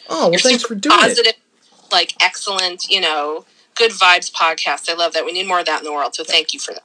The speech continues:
Speaker 1: Oh, right on. That's sweet of you to say, and I, I, I sincerely, sincerely appreciate your time. And I know listeners of this podcast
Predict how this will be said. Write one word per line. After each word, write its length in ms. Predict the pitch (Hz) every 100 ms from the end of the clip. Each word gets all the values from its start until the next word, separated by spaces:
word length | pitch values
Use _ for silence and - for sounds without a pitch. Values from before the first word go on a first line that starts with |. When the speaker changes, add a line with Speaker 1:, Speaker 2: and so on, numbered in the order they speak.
| 175
Speaker 1:
Oh, 160 | 170 147
right 180 | 160
on. 140 | 151 117
That's 160 | 120
sweet 220 | - 175 165
of 100 | 156
you 80 |
to 80 | 139
say, 300 | 135 147 139
and 120 | 123 120
I, 80 | -
I, 80 | 127
I 340 | 123 123 120 _
sincerely, 640 | - 147 135 - 170 143 120
sincerely 440 | 147 139 139 123
appreciate 680 | 110 139 120 - 120 107 101
your 140 | 110
time. 300 | 104 127 113
And 100 | 107
I 60 | 117
know 180 | 127 120
listeners 460 | 117 135 139 123
of 100 | 117
this 120 | 104 -
podcast 680 | 123 107 - 113 101 -